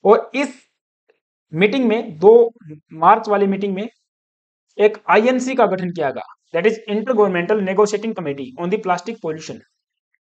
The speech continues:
The resolution based on the three initial draft resolutions from the various nations establishes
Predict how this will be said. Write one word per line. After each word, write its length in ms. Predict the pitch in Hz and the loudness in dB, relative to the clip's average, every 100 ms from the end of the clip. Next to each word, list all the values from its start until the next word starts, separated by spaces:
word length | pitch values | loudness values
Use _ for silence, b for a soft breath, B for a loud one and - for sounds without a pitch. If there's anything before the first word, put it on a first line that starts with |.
| _ _ _ _ _ _ _ _ _ _ _ _ _ _ | _ _ _ _ _ _ _ _ _ _ _ _ _ _
The 200 | 170 180 | 0 4
resolution 460 | 214 262 269 285 190 | 4 2 -2 -2 4
based 260 | 233 240 220 | 4 4 -4
on 80 | |
the 100 | 214 | -2
three 420 | 220 - 240 254 208 | -4 -2 -4 -2 -4
initial 340 | 214 233 180 | -2 0 2
draft 200 | 185 190 | 2 2
resolutions 380 | 180 180 180 220 | -2 -4 -4 -6
from 500 | 220 - - 190 190 | -8 -14 -6 -4 0
the 100 | 170 | 0
various 260 | 190 220 | 0 -2
nations 420 | 185 156 202 - 233 | -6 -8 -10 -10 -2
establishes 480 | 226 233 262 254 | 0 0 -2 -6